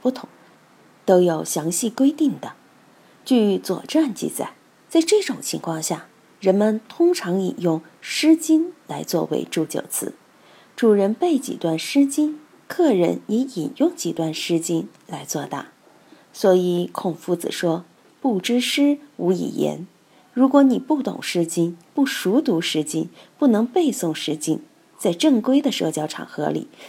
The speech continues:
你连说话的资格都没有，也不知道说话的窍门。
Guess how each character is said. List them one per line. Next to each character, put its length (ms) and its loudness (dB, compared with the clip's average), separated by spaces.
你 120 2
连 180 4
说 220 2
话 180 -2
的 120 -4
资 260 2
格 220 -6
都 120 -6
没 280 -6
有， 140 -4
也 120 0
不 140 0
知 200 0
道 200 -2
说 200 0
话 220 -6
的 100 -12
窍 260 -8
门。 120 -10